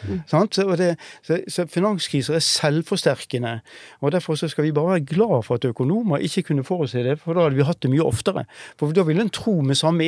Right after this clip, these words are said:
Speaker 2: en sa et eller annet, at nå er det en sjefsøkonom i en bank eller et eller annet, så da blir det finanskrise, for da, vi vet jo at han kan spå det.
Speaker 1: Mm.
Speaker 2: Men det, det, men det er veldig vanskelig å spå sånne ting, for det er litt sånn at du passerer visse sånn terskelverdier, og så baller det på seg av seg selv.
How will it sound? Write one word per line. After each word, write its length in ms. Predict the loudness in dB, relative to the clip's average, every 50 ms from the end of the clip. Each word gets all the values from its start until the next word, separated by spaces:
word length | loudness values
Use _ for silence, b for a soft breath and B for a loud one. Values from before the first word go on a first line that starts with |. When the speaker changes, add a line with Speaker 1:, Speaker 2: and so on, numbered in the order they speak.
| 2
Speaker 2:
en 100 | 2 2
sa 360 | 0 0 0 2 2 4 2 2
et 120 | 2 0
eller 120 | 0 0 0
annet, 180 | 0 -2 0 -2 -2
at 80 | -2
nå 80 | -2 -2 -2 0
er 80 | 0
det 100 | 0 -2
en 60 | -2 -2 0
sjefsøkonom 640 | 2 2 2 2 0 -6 -4 -2 -2 -2 -2 -2 -2
i 60 | -2
en 60 | 0
bank 320 | 2 2 2 2 0 0 0
eller 200 | 0 2 2 0 0
et 60 | 0
eller 100 | -2 -4
annet, 120 | -4 -6 B B B B B B B B
så 160 | -8 -6 -6 -6 -6 -8 -10 -8 -4 -2
da 80 | -2
blir 200 | 0 2 2 2
det 100 | 2 0
finanskrise, 500 | 0 0 0 0 0 0 -2 -2 -2 0
for 100 | 2 2
da, 120 | 2 2 2 -2
vi 200 | -4 0 2 4
vet 220 | 6 6 4 4 4
jo 80 | 2
at 140 | 0 0 2
han 140 | 0 0 0
kan 160 | 0 -2 -2
spå 320 | -2 -2 0 0 0 0 0
det. 120 | -4 -8 -12 B B B B B B B B
Speaker 1:
Mm. 140 | -4 -4 -4 -6 B B B
Speaker 2:
Men 120 | 0 0
det, 100 | 0 0 -2 -4 -6 -2
det, 140 | -2 -2 -2 _ -16 -12 -6
men 140 | -2 0 2
det 140 | 2 2 2 2
er 120 | 0 0
veldig 220 | 0 0 0 0
vanskelig 320 | 0 -2 -2 -2 -2 -2 -2
å 80 | -4
spå 160 | -4 -4 -4 -4 -4
sånne 180 | -6 -6 -6 -4
ting, 180 | -4 -6 -4 -2
for 80 | 0 0
det 80 | 0 0 0
er 160 | 0 0 0
litt 240 | 0 -2 -4 -6 -6
sånn 220 | -4 -2 0 0 0
at 80 | -2
du 20 | -6 -8 _ -4
passerer 540 | -2 -2 0 0 0 2 2 4 4 2 0
visse 220 | 0 0 -2 -2 0
sånn 140 | 0 0 -2
terskelverdier, 800 | -2 -4 -4 -2 -4 -4 -2 -2 -2 0 0 0 0 0 0 0
og 80 | 0 -2 -2
så 100 | -2 -2 -2 -4 _ _ _ _
baller 300 | 2 2 4 4 4 4
det 80 | 2 2
på 160 | -2 -2 -4 -2
seg 200 | -2 -2 -2 -2
av 60 | -2 -6
seg 80 | -8
selv. 220 | -6 -6 -6 -6